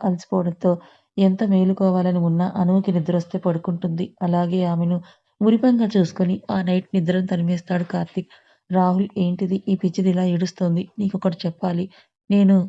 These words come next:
ప్రెగ్నెంట్ ఏమో అని డౌట్‌గా ఉంది, కానీ ఆశపడటం గురించి పక్కన పెడితే, ఇప్పుడు అను దీన్ని చూసి ఎలా రియాక్ట్ అవుతుందో అని భయంగా ఉంది. ఛ, ఇంకొకరి సంతోషంలో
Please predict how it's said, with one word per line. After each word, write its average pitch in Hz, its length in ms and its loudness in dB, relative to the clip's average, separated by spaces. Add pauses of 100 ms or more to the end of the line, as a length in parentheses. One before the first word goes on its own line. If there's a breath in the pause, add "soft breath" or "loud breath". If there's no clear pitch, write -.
ప్రెగ్నెంట్ 190 500 -2
ఏమో 180 240 0
అని 180 160 0
డౌట్‌గా 175 480 0
ఉంది, 175 220 0 (100)
కానీ 180 320 0 (500 loud breath)
ఆశపడటం 190 640 0
గురించి 180 300 0
పక్కన 190 300 0
పెడితే, 180 320 0 (140)
ఇప్పుడు 196 260 0 (120)
అను 180 240 2
దీన్ని 185 320 2
చూసి 175 320 -2
ఎలా 175 240 2
రియాక్ట్ 185 360 -2
అవుతుందో 175 340 0
అని 175 220 2 (440 loud breath)
భయంగా 190 440 2
ఉంది. 180 220 0 (100)
ఛ, 196 180 -2 (300)
ఇంకొకరి 190 400 0
సంతోషంలో 180 680 0